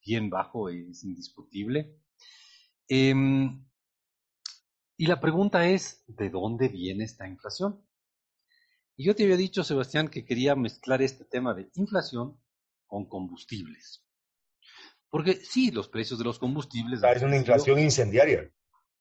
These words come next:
Speaker 1: <laughs> Los
Speaker 2: No.
Speaker 1: precios de los combustibles han crecido y han crecido bastante.
Speaker 2: Ujú.
Speaker 1: Eh, y uno dice, bueno, de esta inflación, ¿cuánto vendrá de combustibles?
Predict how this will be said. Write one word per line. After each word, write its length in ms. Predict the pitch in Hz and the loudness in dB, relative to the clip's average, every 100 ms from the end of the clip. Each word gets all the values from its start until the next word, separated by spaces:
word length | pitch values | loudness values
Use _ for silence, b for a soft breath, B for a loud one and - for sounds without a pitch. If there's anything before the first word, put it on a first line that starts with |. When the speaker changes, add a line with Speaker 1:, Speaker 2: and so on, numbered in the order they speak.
| _ - | _ -12
Speaker 1:
<laughs> 640 | - 123 131 - 120 - _ _ _ B B B - | -10 -8 -10 -12 -16 -20 _ _ _ B B B -4
Los 120 | 120 | 2
Speaker 2:
No. 40 | |
Speaker 1:
precios 220 | 151 190 | 2 4
de 60 | 175 | 2
los 140 | 151 | 2
combustibles 500 | 131 127 110 147 160 | 2 -2 -2 -2 0
han 100 | 131 | 0
crecido 420 | 107 101 - 131 151 | -2 -6 -6 -4 -2
y 120 | 104 | -2
han 80 | 90 | -4
crecido 400 | - - 113 110 | -12 -10 -8 -6
bastante. 600 | 110 175 156 139 190 - _ _ _ _ _ - | -6 -4 -4 -4 -14 -18 _ _ _ _ _ -8
Speaker 2:
Ujú. 180 | 95 110 | -2 0
Speaker 1:
Eh, 280 | 117 117 123 _ _ - _ | 2 0 -2 _ _ -20 _
y 180 | 127 131 | -8 -4
uno 180 | 156 170 | 0 0
dice, 280 | 165 - 170 | -2 -2 -2
bueno, 480 | 156 180 190 - _ _ _ _ _ _ _ _ _ | -2 0 -2 -4 _ _ _ _ _ _ _ _ _
de 240 | 117 107 123 | -12 -4 -4
esta 180 | - | -2
inflación, 580 | 156 147 135 - 135 139 | -4 -2 -4 -2 -2 -2
¿cuánto 320 | 139 113 120 117 | -4 -4 -2 -4
vendrá 260 | 104 90 | -4 -4
de 100 | 95 | -6
combustibles? 760 | 98 107 110 - 202 - - - | -8 -14 -20 -12 -12 -12 -20 -20